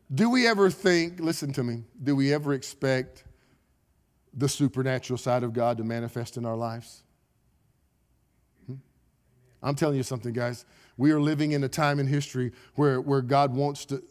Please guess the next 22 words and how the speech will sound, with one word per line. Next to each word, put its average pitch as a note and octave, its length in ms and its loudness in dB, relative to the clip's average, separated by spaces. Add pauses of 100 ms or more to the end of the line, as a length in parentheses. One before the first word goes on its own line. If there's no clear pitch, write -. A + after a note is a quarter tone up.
he D3+ 200 -2
wants D3 280 -4
desperately C3 760 -4
to A#2+ 160 -8
stand B2 400 -6
out A2+ 180 -4
in A2 100 -6
his G#2+ 220 -8
church. - 500 -12 (380)
But B2+ 240 -4
that's D#3 260 0
the D#3 200 -2
only D#3+ 400 0
way C#3+ 260 2
it's C#3 180 -4
going C#3+ 300 -2
to C#3 80 0
happen C3 420 -2
is B2 240 -6
in C3+ 160 -6
his A#2+ 180 -6
church. B2 420 -6